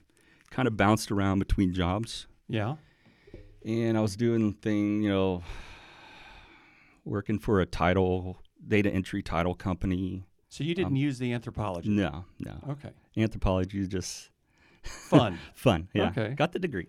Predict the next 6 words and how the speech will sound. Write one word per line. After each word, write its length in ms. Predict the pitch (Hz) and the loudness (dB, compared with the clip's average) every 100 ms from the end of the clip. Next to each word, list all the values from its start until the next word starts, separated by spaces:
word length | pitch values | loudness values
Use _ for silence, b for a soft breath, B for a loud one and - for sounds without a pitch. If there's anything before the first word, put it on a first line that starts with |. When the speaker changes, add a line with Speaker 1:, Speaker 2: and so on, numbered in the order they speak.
| - | -8
Speaker 2:
Got 160 | 147 147 | -4 -2
a 40 | |
degree. 440 | 180 165 127 117 156 | -4 -4 -2 -2 0
Speaker 1:
Um, 380 | 113 104 98 98 b b b _ _ _ _ - - | 0 0 -4 -8 b b b _ _ _ _ -10 -2
but 220 | 139 175 _ _ _ _ _ _ _ - | -2 -2 _ _ _ _ _ _ _ -18
so 500 | - 139 135 127 | -4 -2 0 -2